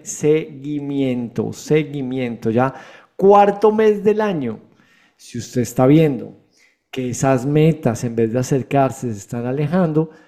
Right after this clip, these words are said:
pellízquese. Acuérdese que no hay que dejar lo que nos sobra para invertir, sino hay que hacer de la inversión una obligación, porque si no, esos propósitos que usted tiene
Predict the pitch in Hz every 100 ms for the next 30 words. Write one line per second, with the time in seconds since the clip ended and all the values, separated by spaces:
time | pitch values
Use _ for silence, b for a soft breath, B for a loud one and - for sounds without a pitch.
0 | B B - 180 175 165 160 196 - -
1 | 143 - 110 98 _ _ b b b b
2 | 117 - 151 156 175 190 202 - 185 151
3 | 135 160 139 147 151 156 165 165 185 196
4 | 180 180 180 190 180 147 127 - 139 135
5 | 143 147 175 180 196 196 226 262 262 _
6 | b b b - 156 143 135 139 139 160
7 | 156 - 196 190 202 185 147 127 117 -
8 | 131 143 151 170 - 190 190 196 180 196
9 | 202 190 170 170 - 208 160 131 - 131
10 | 131 156 180 214 202 165 151 175 - 170
11 | - - 127 117 165 185 214